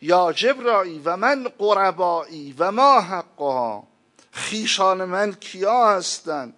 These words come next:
اون حقی که باید بهشون بدم چی هستش؟ قال: فاطمه، مراد از خویشان فاطمه است. فأتها حوائط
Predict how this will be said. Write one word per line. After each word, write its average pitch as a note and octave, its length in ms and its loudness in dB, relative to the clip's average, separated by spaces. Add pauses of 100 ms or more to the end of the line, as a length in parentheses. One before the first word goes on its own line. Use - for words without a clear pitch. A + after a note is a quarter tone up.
(140)
اون A#3+ 240 -4
حقی G#3 580 -2
که G3 140 -10
باید E3+ 500 -6
بهشون E3+ 500 -10
بدم G3 380 -6
چی D#4 180 -4
هستش؟ D#3+ 540 0 (1120)
قال: F3 420 8 (220)
فاطمه، D#3 800 -4 (200)
مراد D3 440 -6
از C3+ 260 -14
خویشان B2 560 -16
فاطمه C3+ 440 -12
است. A#3+ 280 -10 (540)
فأتها D3+ 840 0
حوائط A3 1200 0